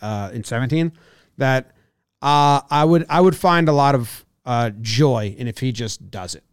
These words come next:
for a season. Like Taillon, there is a lot of joy after all that he went through that he made twenty-five starts last year. So if Sevy can make twenty to twenty-five starts this year,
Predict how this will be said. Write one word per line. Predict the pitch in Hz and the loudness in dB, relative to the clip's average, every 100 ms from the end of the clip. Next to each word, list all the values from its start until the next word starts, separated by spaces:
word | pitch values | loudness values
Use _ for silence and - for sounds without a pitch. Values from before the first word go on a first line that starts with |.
| _ | _
for | - 113 | -16 -14
a | |
season. | - 101 - | -12 -14 -10
Like | 123 - | -10 -4
Taillon, | 151 165 156 170 214 208 | 0 4 4 4 2 0
there | 147 143 | -4 0
is | 156 156 | 0 -2
a | 147 | -4
lot | 127 127 | -2 0
of | 160 | 0
joy | 143 135 127 120 _ _ - | 0 2 2 -2 _ _ -12
after | 110 113 | -8 -2
all | 123 160 | 2 4
that | 170 | 4
he | 185 185 147 - - | 4 4 0 -8 -2
went | 156 151 | 0 2
through | 190 190 | 2 2
that | 120 | -2
he | 104 135 | -2 0
made | 127 | 0
twenty-five | 110 123 113 117 113 113 | -2 -4 -6 -4 -6 -6
starts | - 101 104 85 | -8 -10 -12 -14
last | 90 - | -14 -16
year. | 131 - _ _ | -18 -20 _ _
So | 123 | -8
if | 107 | -4
Sevy | 160 180 226 | 0 0 2
can | 233 | 0
make | 233 | 0
twenty | - 151 151 160 | 0 0 2 2
to | 147 | 0
twenty-five | 151 147 147 139 | -2 -2 -2 -4
starts | - 131 127 | -2 -4 -4
this | 147 | -4
year, | 170 170 | 0 0